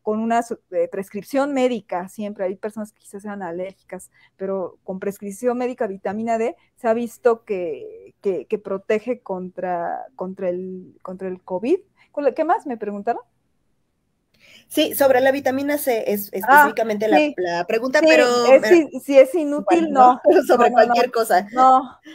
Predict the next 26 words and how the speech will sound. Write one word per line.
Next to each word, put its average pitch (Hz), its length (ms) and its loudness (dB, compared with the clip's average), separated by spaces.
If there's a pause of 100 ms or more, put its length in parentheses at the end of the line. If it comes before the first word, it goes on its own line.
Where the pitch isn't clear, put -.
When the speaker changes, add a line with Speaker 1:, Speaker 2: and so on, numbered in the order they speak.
Speaker 1:
al 226 200 4
contrario. 254 880 4
De 240 160 0
hecho, 269 400 -4 (140)
aquí 202 280 -10
por 240 200 -2
ahí 233 140 -4
espero 262 280 -12
que 208 120 -16
mi 196 120 -12
am-, 196 200 -16
tengo 226 140 -14
un 254 80 -8
amigo 247 220 -10
infectólogo 214 800 -4 (220)
que 208 100 -8
recomienda 233 640 0 (220)
de 208 140 -2
las 202 220 -2
vi-, 202 160 -14 (100)
de, 190 440 -6
de 202 120 -6
vitaminas 220 640 -6
consumir 233 520 -4
el 247 240 -4
doble 247 440 0